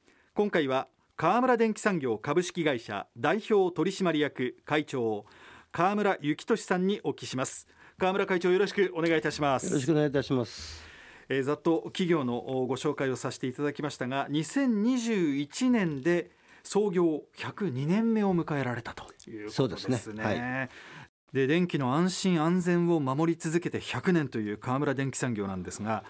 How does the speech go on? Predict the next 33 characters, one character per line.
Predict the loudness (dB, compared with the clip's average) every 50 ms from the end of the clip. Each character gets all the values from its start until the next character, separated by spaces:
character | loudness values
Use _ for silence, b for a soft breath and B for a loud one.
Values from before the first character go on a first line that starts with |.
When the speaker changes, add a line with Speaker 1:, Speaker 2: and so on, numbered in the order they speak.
| B B B B B B -6
Speaker 1:
キ | -2 2 2
ュ | 4 4 4
ー | 2
ビ | 0 -2
ク | -2 0
ル | 0 0 2
と | 2 2
呼 | 2 2 2
ば | 2 2
れ | 2 2
る | 2 0
設 | -2 -2 -2 -4 -4 -2 -2
備 | 0 0
で | 0 0
国 | 0 -4 -4 -2 -2 0
内 | -2 -2 -4
ト | -4 -6
ッ |
プ | -6 -4 -4 -2
シ | 0 0
ェ | 0 -2
ア、 | -4 -4
さ | -4 -2 0
ら | 0 0
に | 0
は | 0 0 0 -2
ホ | -4 -2 2 2 4 4
ー |
ム | 2 0 -2
分 | -2 -2 0 0 0
電 | 2 2 0 0 0
盤 | -2 -2 -2 0 0
は | 0 0 B